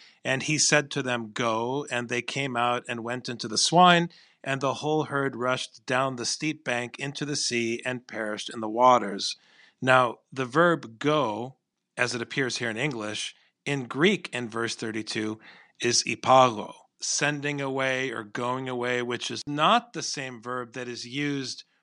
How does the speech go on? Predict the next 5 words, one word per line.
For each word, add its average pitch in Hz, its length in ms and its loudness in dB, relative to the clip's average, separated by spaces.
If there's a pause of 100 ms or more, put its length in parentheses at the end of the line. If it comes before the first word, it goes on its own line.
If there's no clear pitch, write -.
(100)
when 135 380 -4 (180)
the 127 160 -8
centurion 160 720 0
is 120 160 -6
explaining 120 680 -4